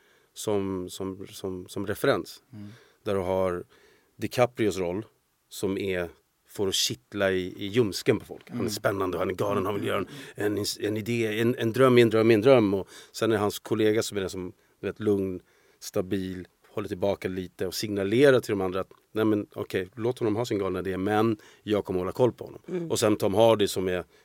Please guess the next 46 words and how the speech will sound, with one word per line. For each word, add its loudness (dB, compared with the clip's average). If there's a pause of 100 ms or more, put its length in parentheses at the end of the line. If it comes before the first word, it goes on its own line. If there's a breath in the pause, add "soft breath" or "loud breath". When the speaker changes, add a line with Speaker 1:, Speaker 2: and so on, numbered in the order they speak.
(140 soft breath)
Speaker 1:
en -6
forcer -6
och -10
så -6
vidare. -8
Så -12
alla, -4
och -4
sen 0
Speaker 2:
Just 0
Speaker 1:
så 0
tjejen, 2
kommer -8
inte -6
ihåg -4
vad -2
hon 4 (240)
heter, -8 (480 loud breath)
hon 0
är, -2 (420)
hon -2
är 0
spegeln, -6 (220)
den -2
som -10
vi, -16 (200)
vi -8
lär 2
oss -4
deras -6
värld -2
och -20
så -14
vidare. -12
Så -20
därför -4
har 0
jag 0
alltid -8
med -2
oss -6
till -16
exempel -10
någon -8
som -12
kan -4